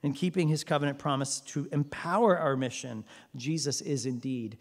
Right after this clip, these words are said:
legitimate enough to save. Not only is he legitimate, he is merciful, he is gracious and full of compassion. And that's where Zechariah ends up this morning. Look at verse seventy-six.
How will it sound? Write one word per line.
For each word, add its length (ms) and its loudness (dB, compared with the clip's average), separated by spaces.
legitimate 460 -2
enough 260 -4
to 120 -14
save. 540 -10
Not 300 -2
only 320 -2
is 200 -2
he 100 -10
legitimate, 580 -6
he 140 0
is 120 -2
merciful, 680 -2
he 160 2
is 100 -2
gracious 600 0
and 140 -8
full 360 -2
of 180 -12
compassion. 560 -8
And 80 -4
that's 200 -2
where 120 2
Zechariah 640 -2
ends 200 -4
up 140 -8
this 220 -10
morning. 320 -4
Look 140 -4
at 80 -6
verse 180 -2
seventy-six. 720 -4